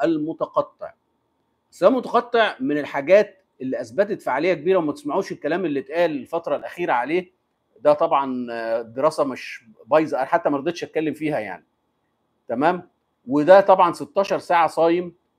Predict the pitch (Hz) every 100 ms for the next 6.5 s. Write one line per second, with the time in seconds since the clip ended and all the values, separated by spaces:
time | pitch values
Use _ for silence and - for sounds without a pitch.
0 | - 143 - 254 220 - 180 226 156 135
1 | 160 180 143 202 202 139 127 202 185 -
2 | _ _ _ _ _ 143 143 - 208 85
3 | 131 151 170 135 - 156 190 170 113 -
4 | 123 131 175 156 98 92 113 113 110 110
5 | - - 214 147 202 285 - - 160 165
6 | 147 - 185 - 240